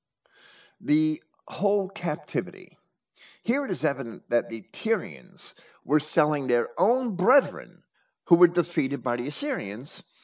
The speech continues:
as slaves to the Edomites. They had to be Israelites in order to be accused of forgetting the brotherly covenant. This explains why Ezekiel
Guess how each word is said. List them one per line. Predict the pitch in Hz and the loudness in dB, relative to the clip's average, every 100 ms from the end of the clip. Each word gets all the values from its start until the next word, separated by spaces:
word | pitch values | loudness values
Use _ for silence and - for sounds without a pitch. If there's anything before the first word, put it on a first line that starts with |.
| _ _ - | _ _ 0
as | 143 151 | 2 2
slaves | - - 202 220 170 143 139 - | -2 -8 0 2 2 0 -6 -2
to | 180 | -2
the | 185 | -2
Edomites. | 254 277 196 107 - - - - - _ _ _ - _ - | -4 -4 -2 -4 -8 -18 -18 -18 -20 _ _ _ -20 _ 8
They | 170 180 | 8 8
had | - 214 269 240 | 2 -2 0 -2
to | - 185 | -4 -2
be | 196 - | -4 -6
Israelites | - 196 220 185 120 98 113 - | 0 0 0 0 2 2 2 0
in | 131 | -2
order | 95 156 151 | 2 0 0
to | 156 | -2
be | 151 160 | 2 0
accused | - 127 117 - | 0 -2 -2 0
of | 120 - | -2 0
forgetting | 135 123 90 123 101 90 82 - _ _ | -4 -4 -2 0 0 -4 -8 -20 _ _
the | - 135 120 85 | -4 -4 -4 -4
brotherly | 113 113 107 113 113 113 | 2 2 2 -2 -2 -4
covenant. | - - 175 139 78 58 52 - _ _ _ _ _ _ _ _ _ - - - _ | -4 0 2 0 -10 -14 -18 -20 _ _ _ _ _ _ _ _ _ -20 -20 -20 _
This | - 220 | 8 8
explains | 254 - - 269 147 147 113 | 4 -4 0 2 2 0 0
why | 127 135 - | 2 2 -2
Ezekiel | 127 113 143 143 - - - | -4 0 0 0 -2 -14 -16